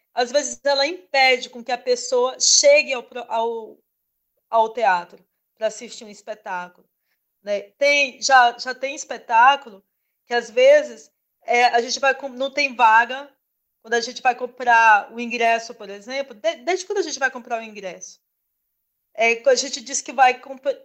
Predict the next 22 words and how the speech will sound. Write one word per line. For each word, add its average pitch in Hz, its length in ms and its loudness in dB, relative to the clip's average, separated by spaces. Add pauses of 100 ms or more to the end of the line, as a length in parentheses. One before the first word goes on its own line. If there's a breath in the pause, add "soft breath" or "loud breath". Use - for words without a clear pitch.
(240)
já 277 200 -2
não 262 140 -10
tem, 311 320 -10
é, 254 400 -2
tem 269 180 -8
gente 277 160 -6
que 302 60 -6
é 277 60 -2
capaz 277 360 0
de - 60 -12
cobrar 262 340 0
até 190 220 -2
mais 311 300 -12
caro, 269 500 2 (120)
porque 294 260 -4
a 277 80 2
pessoa 269 360 -8
com 254 120 -18
deficiência 254 520 -12
vai 254 160 -6
tá 294 160 -2
lá. 214 320 -8